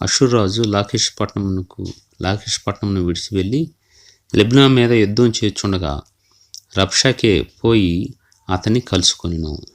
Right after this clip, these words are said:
ఈ రబ్షాకే ఎవరైతే ఇజ్రాయెల్ ప్ర-, ఆ, ఒక యూదా పెద్దలను కలిశాడో, అతను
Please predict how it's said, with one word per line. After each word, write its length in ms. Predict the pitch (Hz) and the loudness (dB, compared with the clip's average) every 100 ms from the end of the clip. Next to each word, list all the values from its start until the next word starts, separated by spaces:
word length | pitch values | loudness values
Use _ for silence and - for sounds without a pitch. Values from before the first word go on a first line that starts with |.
| _ _ _ _ - - | _ _ _ _ -6 -2
ఈ 40 | |
రబ్షాకే 500 | 101 98 123 107 101 | 0 2 2 2 2
ఎవరైతే 640 | 85 101 110 107 110 110 110 - | 2 2 2 0 2 2 0 -4
ఇజ్రాయెల్ 420 | 101 101 107 104 101 | -2 2 2 2 0
ప్ర-, 180 | 104 | -4
ఆ, 240 | 92 92 92 | -2 -2 -4
ఒక 160 | 90 | -4
యూదా 480 | 92 95 104 107 101 | 0 2 2 2 0
పెద్దలను 460 | - 98 95 101 98 | -2 -4 0 -2 0
కలిశాడో, 640 | 98 92 98 92 92 92 _ _ _ - - - - - _ _ _ - 98 | -2 -2 -4 -4 -4 -8 _ _ _ -20 -20 -18 -18 -18 _ _ _ -4 -4
అతను 460 | - 120 90 95 | 0 0 2 -2